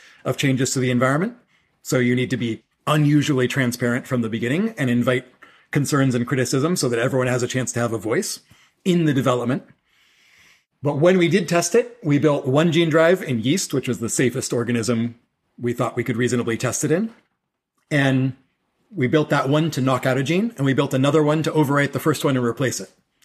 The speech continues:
And they both work perfectly. So slow, obvious, and easily countered. That to me says defense dominant. It's hard to imagine any attack that is slow, obvious, and easily blocked that can cause serious harm.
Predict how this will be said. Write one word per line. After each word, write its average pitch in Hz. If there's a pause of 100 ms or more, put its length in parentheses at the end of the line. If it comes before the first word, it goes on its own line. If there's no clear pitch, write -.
(140)
And 151
they 143
both 135
work 127
perfectly. - (840)
So 170
slow, 165 (320)
obvious, 147 (260)
and 139 (420)
easily 143
countered. 117 (1160)
That 165
to 165
me 170
says 147
defense 139
dominant. 101 (220)
It's -
hard 185
to 185
imagine 151
any 208
attack 147
that 139
is 131
slow, 160
obvious, 147
and 135
easily 123
blocked 120 (420)
that 151
can 147
cause 135
serious 117
harm. 98